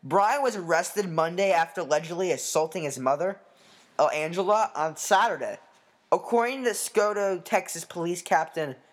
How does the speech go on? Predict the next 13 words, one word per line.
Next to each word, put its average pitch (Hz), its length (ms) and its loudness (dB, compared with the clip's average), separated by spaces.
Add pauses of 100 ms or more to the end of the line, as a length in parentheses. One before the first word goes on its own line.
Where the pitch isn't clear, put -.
(300)
Ron 170 460 2
Smith. 156 480 -4 (320)
According 247 360 0
to 311 80 -4
an - 140 2
incident 214 360 0
report, 262 400 2 (340)
Bryant 196 560 2
became 226 400 -2
angry 233 320 0
with 240 120 2
his 180 140 -10
mother 180 380 2